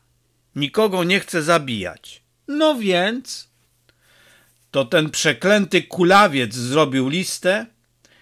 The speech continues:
i powołuje się na dyrektywy partii". "Ty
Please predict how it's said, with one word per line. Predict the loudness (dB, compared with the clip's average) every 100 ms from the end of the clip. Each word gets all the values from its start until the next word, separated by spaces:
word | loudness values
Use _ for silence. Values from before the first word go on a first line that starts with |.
| _ _
i | -6
powołuje | 2 2 4 2 2 0 -2
się | -2 -2
na | 0 0
dyrektywy | 0 0 2 0 -4 -6 -4 -4
partii". | 0 0 0 -8 -20 -20 _ _ _ _ _ _ _ _ _ _ _ _ _ _ _ _ _ _ _ -20 -20 -20 _ _ _ _ _ _
"Ty | 6